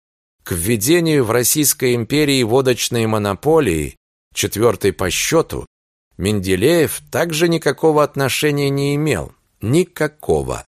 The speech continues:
Несмотря на то, что ему приписывают и авторство соответствующего законопроекта, и его разработку, и чуть ли не лоббирование. Четвёртая водочная монополия была введена в тысяча восемьсот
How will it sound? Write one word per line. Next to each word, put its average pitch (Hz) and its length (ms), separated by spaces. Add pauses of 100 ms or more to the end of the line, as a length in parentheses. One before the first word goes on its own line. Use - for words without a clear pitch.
(600)
Несмотря 101 540
на 113 140
то, 156 180
что - 280
ему 127 300
приписывают 127 1120
и - 280
авторство 135 720
соответствующего 110 1200
законопроекта, 104 1200 (340)
и 185 100
его 175 220
разработку, 131 880 (360)
и 110 140
чуть 170 340
ли 151 300
не 139 140
лоббирование. 85 1040 (720)
Четвёртая 180 640
водочная 147 600
монополия 139 680
была 123 340
введена 123 600
в - 80
тысяча 139 420
восемьсот 127 640